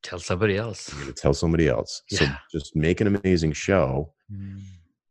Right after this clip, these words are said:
Speaker 2: and people are gonna share it. You know, I don't, uh, the stuff that I do is so niche. I mean, like, pricing, everybody's pricing everything, but I,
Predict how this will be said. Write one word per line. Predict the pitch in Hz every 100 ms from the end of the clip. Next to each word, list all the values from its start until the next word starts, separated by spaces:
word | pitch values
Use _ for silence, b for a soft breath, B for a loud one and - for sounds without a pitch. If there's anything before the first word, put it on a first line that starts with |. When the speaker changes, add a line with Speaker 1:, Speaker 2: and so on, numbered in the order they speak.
| _
Speaker 2:
and | 80 67 65
people | 69 76
are |
gonna | 69 69
share | - 76 69
it. | 60 - _ _ -
You | 67
know, | 69 73
I | 78
don't, | 78 - _ -
uh, | - - - -
the | - 87
stuff | - 120 110
that | 90
I | 85
do | 80 85 82 80
is | 65 69
so | - - 80 76 76 78 _ _ _ _ -
niche. | 76 80 -
I | 67
mean, | 78
like, | 73 73 - _ _
pricing, | - 117 107 -
everybody's | 92 87 71 69
pricing | - 76 69 65
everything, | 69 69 67
but | 65
I, | 76